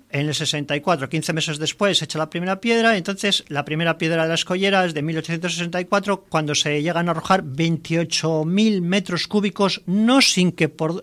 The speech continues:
de, de, de piedra y hormigón y demás,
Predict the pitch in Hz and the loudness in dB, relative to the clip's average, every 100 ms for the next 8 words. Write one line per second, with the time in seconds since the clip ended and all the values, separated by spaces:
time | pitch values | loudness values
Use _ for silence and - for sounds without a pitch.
0 | 120 131 127 123 123 - 123 123 123 120 | -6 -2 0 0 -2 -4 -2 0 2 0
1 | 113 123 139 160 160 151 147 139 139 147 | -2 -4 2 4 4 4 4 2 2 2
2 | 156 135 135 127 135 165 202 | 2 0 -4 -8 -4 -2 -2